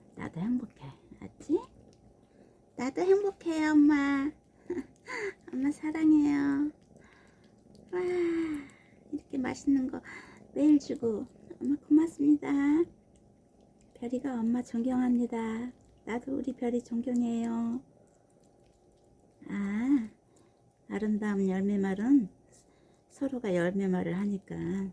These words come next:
참 좋네요, 엄마. 음. 열매는 열매를 낳고, 사랑은 사랑을 낳고. 사랑은 위대한 거잖아요.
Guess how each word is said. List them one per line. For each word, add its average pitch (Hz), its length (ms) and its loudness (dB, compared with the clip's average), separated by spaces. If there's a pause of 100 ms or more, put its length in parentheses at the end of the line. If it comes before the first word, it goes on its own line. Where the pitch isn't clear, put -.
(160)
참 233 220 -6
좋네요, 190 500 2
엄마. 202 320 0 (380)
음. 180 340 -4 (1160)
열매는 151 800 2 (460)
열매를 - 500 -18
낳고, - 300 -16 (1200)
사랑은 156 880 0
사랑을 151 520 -4
낳고. - 320 -14 (680)
사랑은 240 460 -2
위대한 226 440 -2
거잖아요. 143 540 -6